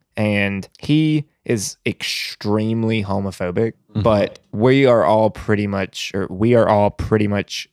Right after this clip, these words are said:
Speaker 1: convinced that it's only because he's actually just secretly gay.
Speaker 2: Yeah.
Speaker 1: And so he's, like, projecting this fake hatred towards gay people, but he's also really curious about it at the same time,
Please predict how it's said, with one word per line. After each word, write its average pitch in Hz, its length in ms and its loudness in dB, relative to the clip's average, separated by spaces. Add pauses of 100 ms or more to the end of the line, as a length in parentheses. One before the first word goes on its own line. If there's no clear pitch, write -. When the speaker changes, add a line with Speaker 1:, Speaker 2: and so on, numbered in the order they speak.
Speaker 1:
convinced 101 720 -6
that 95 160 0
it's 98 240 -6
only 110 300 2
because 98 340 -2
he's 92 240 -10
actually 82 380 -12
just - 240 -14
secretly - 400 -10
gay. - 260 -10 (580)
Speaker 2:
Yeah. 190 200 -4 (180)
Speaker 1:
And 107 140 -4
so 107 160 2
he's, 104 340 -2 (100)
like, 101 260 -4 (100)
projecting 107 840 0
this - 460 -4
fake 98 400 -6
hatred 107 600 -4
towards 110 280 -2
gay 101 180 0
people, 120 320 -2
but 110 240 0
he's 107 180 -2
also 104 440 2
really 104 240 0
curious 104 580 0
about 107 240 2
it 110 100 0
at 107 120 -2
the - 80 -12
same 101 260 -2
time, 101 440 -6